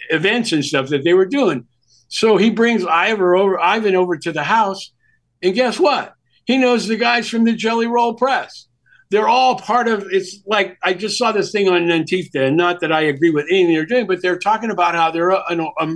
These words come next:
militia that forms whenever it needs to be formed, wherever it needs to be protested against, and they're paid and they're funded. And that was nothing new. These guys were doing it back <laughs> in the, back in the late sixties and seventies, and a lot of it stemmed from Vietnam.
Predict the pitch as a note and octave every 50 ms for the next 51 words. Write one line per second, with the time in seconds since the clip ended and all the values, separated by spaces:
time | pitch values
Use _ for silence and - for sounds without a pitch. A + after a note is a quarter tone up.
0 | D#3+ - E3+ F3+ F#3 F#3 F3+ E3 D3+ _ _ _ - E3 - - - C#3 E3 F#3+
1 | - - - - - - - - E3 E3 D#3+ - - - - - G3 G#3 G#3 G3
2 | G3 F#3+ G3+ G#3+ G#3 - - - _ _ - - - - _ _ _ - D3 E3
3 | F3 F3 F#3 G3 G3 G#3+ G#3+ G3+ F#3 F#3+ F#3+ F#3+ D#3+ D#3 E3 E3 F#3 E3+ - -
4 | F3 E3+ E3 E3+ F3 F3+ E3 D3+ D#3 E3 E3 E3+ F3+ F#3+ F#3+ G#3 G3+ - F3 F#3
5 | F#3 D#3 D#3 E3 E3+ F3 D#3 - F#3 G3 G3 - F3+ D#3+ C3+ D3+ D3 C#3+ D3+ D#3+
6 | E3 - F3+ E3+ D#3+ D#3 D3+ C#3+ - E3+ F3+ F#3 G3 G3 F3 D#3 D3 C#3 - -
7 | F3 F3 F3+ F#3+ G#3+ G3+ G#3 - - - - - _ _ - E3+ F3 F3 F3+ F3+
8 | F3+ _ _ _ _ _ _ _ _ _ - G#3+ B3 D4+ D#4+ B3+ G#3+ F#3+ D3+ E3+
9 | E3+ E3 D#3 E3 F3+ F3 F#3 G#3+ B3 B3+ A#3+ C#4 D4+ E4+ A3+ F3 A3+ G#3+ G3+ G3
10 | F3 F3 G3+ G#3 G#3 G3+ A3+ A#3 A#3 A#3+ A#3+ B3 A#3+ B3 - _ _ - - -
11 | _ - A3 - C#4 C#4+ - - - - - E4 D#4 - - - B3+ B3+ - -
12 | - - - - B3 A#3+ B3+ C#4 C4+ - C#4 C4 C4 B3+ B3+ B3 B3 C4 C4 C4
13 | B3+ - - F4 C4+ - - D4+ B3 A#3+ A#3+ A#3 A3+ F3 - G#4 D4+ C4 A3 G#3
14 | G#3 G#3+ G#3 G#3 G#3+ G#3 G#3+ A3 B3 C4+ C#4+ C4+ A#3+ B3 B3 - _ - - -
15 | - - F3 E3 E3+ F3+ G#3+ - - - F3 E3+ E3+ F3+ F#3 C#3+ D#3 E3 F3+ F3+
16 | F#3+ G#3+ A#3+ C#4 C4 F3+ B2 A2 -